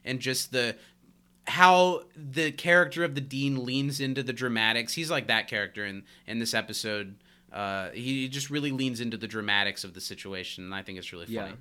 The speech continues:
Speaker 2: I love the whole, like, fight scene that comes afterwards, but especially I wrote down when Chang's like, "Troll sound!"
Speaker 1: That's my last one. Both troll noise, and then
Speaker 2: Troll
Speaker 1: he
Speaker 2: noise,
Speaker 1: says,
Speaker 2: yeah.
Speaker 1: "Dingleberry
Speaker 2: <laughs>
Speaker 1: smash."
Speaker 2: It was really funny.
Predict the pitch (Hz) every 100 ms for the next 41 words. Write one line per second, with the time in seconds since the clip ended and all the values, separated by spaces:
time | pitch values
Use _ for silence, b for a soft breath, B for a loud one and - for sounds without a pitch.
0 | - - 160 160 185 180 180 160 147 151
1 | 135 - - 131 131 - 147 123 156 135
2 | 120 117 143 139 131 135 - 135 - 180
3 | 147 135 139 143 143 131 123 - 135 135
4 | 131 123 - 349 320 320 320 320 311 311
5 | 302 302 294 294 285 262 151 143 127 131
6 | 135 135 123 113 113 143 147 - 196 220
7 | 214 190 170 175 156 131 113 131 139 143
8 | 127 127 123 214 190 147 156 147 160 156
9 | 147 147 139 139 156 151 135 131 120 -
10 | 285 - 254 285 254 - - 180 160 127
11 | 131 127 - 117 107